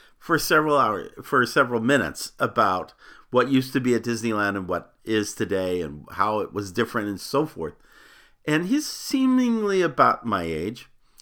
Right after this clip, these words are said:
and I'm sitting there, and I have three of my companions, my daughter,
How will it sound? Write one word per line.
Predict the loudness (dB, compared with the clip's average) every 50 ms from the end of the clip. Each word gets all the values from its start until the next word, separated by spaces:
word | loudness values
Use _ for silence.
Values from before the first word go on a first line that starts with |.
| -20 _ _ _ _ _ _ _ _
and | -4 -2 0 0 -2 -2 -4 -6 -10 -16 -20 _ _ _
I'm | 0 0 2 0 -2
sitting | -4 -6 -6 -6 -4 -2 -2 0
there, | 2 2 2 2
and | 2 2
I | 0 0
have | -2 -4 -4 -4 -6 -6 -6
three | -6 -4 -2 0 0
of | 0 0
my | 0 -2 -2 -2
companions, | -4 -6 -12 -10 -6 -4 -4 -4 -2 -4 -6 -8 -8 -8
my | -8 -8 -8
daughter, | -4 0 2 2 4 4 2 2 0 -2 -4 -8